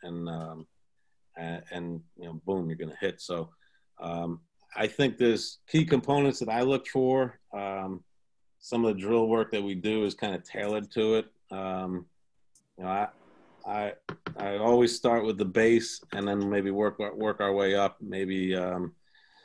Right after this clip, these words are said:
you know, is their elbow above their hands? You know, their back elbow is something I, I look for. Um,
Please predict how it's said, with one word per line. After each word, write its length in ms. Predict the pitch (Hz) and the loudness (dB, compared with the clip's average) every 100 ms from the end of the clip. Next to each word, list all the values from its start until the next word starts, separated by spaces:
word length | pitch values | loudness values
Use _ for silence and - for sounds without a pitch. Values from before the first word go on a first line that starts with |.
| - _ _ | -20 _ _
you 100 | 95 | -2
know, 160 | 92 95 | 2 4
is 140 | 90 | 4
their 340 | 95 92 92 98 | 4 4 2 4
elbow 400 | 107 98 98 98 | 6 8 8 8
above 360 | 92 98 90 | 6 4 4
their 240 | 92 95 92 | 4 4 4
hands? 600 | - 101 95 85 82 82 | 2 2 2 0 -2 -2
You 80 | 92 | 0
know, 60 | |
their 80 | 92 | 2
back 300 | 85 95 92 | 4 4 4
elbow 520 | 98 95 92 90 87 87 | 2 2 2 2 2 2
is 140 | 85 | 0
something 340 | 101 87 98 92 | 0 0 0 2
I, 200 | 90 85 - | 2 0 -4
I 100 | 98 | -2
look 300 | 92 98 95 | 4 6 4
for. 540 | - 98 92 90 87 82 - | 2 4 6 6 4 0 -10
Um, 420 | 90 85 85 87 | -6 -2 -2 -4